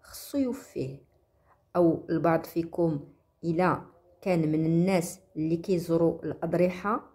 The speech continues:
فخصك تكمل هاد الأمور ديالك، أو، آه، دير الأمور اللي هي، آه، في هاد الاتجاه هذا تقوم بها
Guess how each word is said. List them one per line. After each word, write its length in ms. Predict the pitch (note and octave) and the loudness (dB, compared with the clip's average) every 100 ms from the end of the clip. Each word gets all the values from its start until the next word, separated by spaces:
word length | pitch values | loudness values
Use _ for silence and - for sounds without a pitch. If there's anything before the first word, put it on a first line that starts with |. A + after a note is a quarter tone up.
| _ _ | _ _
فخصك 1300 | - G3 G3+ - _ _ _ _ - - - - - | -4 -4 -4 -12 _ _ _ _ -20 -16 -10 -10 -10
تكمل 520 | - - F#3 A3+ A3+ | -10 -2 0 2 2
هاد 200 | G3+ F3 | 0 0
الأمور 440 | E3+ F#3 F3+ G3 | 0 0 0 0
ديالك، 460 | D#3 E3 A#3+ B3+ - | 0 -2 -2 -4 -10
أو، 240 | - A3 B3+ - _ _ - | -4 -2 -2 -8 _ _ -6
آه، 280 | D#3+ - | -4 -2
دير 380 | D3 - G#3 G#3 | -4 -4 0 0
الأمور 420 | F#3+ F#3 F3+ G#3+ | 0 -2 -2 -2
اللي 340 | G3 F#3 F#3 E3 | -2 -2 -2 -4
هي، 300 | E3 G#3 A3 - - _ - | -2 -2 -2 -10 -20 _ -8
آه، 400 | D#3 D3+ D3 - | -6 -4 -4 -6
في 160 | - E3+ | -6 2
هاد 240 | F#3+ F#3 | 4 4
الاتجاه 680 | - F#3 F3+ - F3+ E3+ E3+ | 0 -4 -6 -6 -4 0 2
هذا 260 | E3+ E3+ A3+ | 2 0 -2
تقوم 560 | - _ - G#3+ G3 | -4 _ -4 0 0
بها 460 | F#3+ F3+ G3+ B3+ | 2 2 2 -2